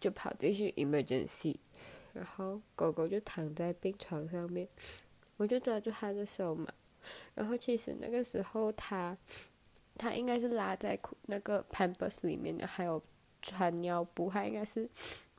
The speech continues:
拉在里面，其实那个味道很重，但是我就陪着他嘛，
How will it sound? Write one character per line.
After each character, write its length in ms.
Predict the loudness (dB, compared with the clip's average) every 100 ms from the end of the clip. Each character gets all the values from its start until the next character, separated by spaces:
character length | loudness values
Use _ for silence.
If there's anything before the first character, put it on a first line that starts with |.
| 2
拉 240 | 6 6 6
在 180 | 4
里 140 | 4 4
面， 180 | 0 -2
其 160 | 0
实 120 | 0
那 140 | 0 0
个 160 | 0 2
味 200 | 2 2
道 200 | 2 2
很 380 | 2 0 0 -2 -8 2
重， 280 | 4 4 2 -12 -8
但 180 | -2 -2
是 320 | -2 -4 -4 -4
我 140 | 0 0
就 220 | 2 -2 0
陪 280 | 0 0
着 220 | 2 2 4
他 220 | 4 2
嘛， 200 | 0